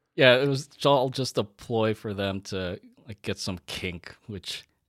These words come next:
like you said, it takes away from the emotional weight of Faye running into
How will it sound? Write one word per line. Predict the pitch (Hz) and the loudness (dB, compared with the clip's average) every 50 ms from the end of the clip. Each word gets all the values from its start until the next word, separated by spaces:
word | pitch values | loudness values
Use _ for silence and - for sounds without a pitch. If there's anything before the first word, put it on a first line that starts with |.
| _ - 165 | _ -2 0
like | 147 139 - | 0 2 2
you | 156 | 0
said, | - - 156 - | 0 2 0 2
it | 131 139 135 - - | 2 0 0 0 0
takes | - 156 143 - 156 | 0 0 0 0 -2
away | 131 117 120 113 113 | 0 2 2 0 0
from | - - 123 110 104 98 95 95 95 95 - _ _ _ _ _ _ _ - | 0 -2 0 0 2 2 2 0 -2 -6 -10 _ _ _ _ _ _ _ -8
the | 104 | -6
emotional | 98 101 101 95 - - 104 92 95 | -4 -4 -4 -4 -4 -6 -6 -6 -4
weight | 95 92 92 95 - | -4 -4 -4 -4 -4
of | 90 90 87 87 87 85 87 - - _ _ _ _ _ _ | -4 -4 -4 -4 -4 -8 -10 -16 -20 _ _ _ _ _ _
Faye | - 95 92 92 92 90 87 87 87 - _ _ _ _ _ _ _ _ - | -4 -2 -2 -2 -2 -2 -4 -6 -10 -12 _ _ _ _ _ _ _ _ -8
running | 101 104 98 95 95 95 95 92 | -4 -2 -2 -2 -2 -4 -6 -6
into | - 95 95 90 - - - 90 87 85 85 90 - - | -8 -8 -10 -10 -10 -12 -10 -10 -10 -10 -10 -12 -14 -16